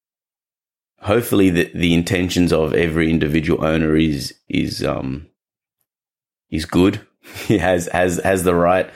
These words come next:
and people are taking on the right responsibility and, and understanding what it is. So we're stemming off the, um, the episode, you know, um, "Why do you have a dog?" I think is what we called it. And what is it that dogs do in our life, and, and why do we have them?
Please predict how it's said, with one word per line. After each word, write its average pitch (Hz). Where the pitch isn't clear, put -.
and 87
people 90
are 90
taking 92
on 90
the 87
right 82
responsibility 82
and, 78
and 76
understanding 92
what 95
it 95
is. 90
So 90
we're 95
stemming 110
off 95
the, 87
um, 80
the 78
episode, 80
you 82
know, 78
um, 76
"Why 87
do 85
you 85
have 80
a 85
dog?" 71
I 73
think 76
is 76
what -
we 82
called 82
it. 71
And 82
what 101
is 117
it 87
that 87
dogs 87
do 90
in 82
our 82
life, 80
and, 80
and 82
why 90
do 123
we 131
have 101
them? 71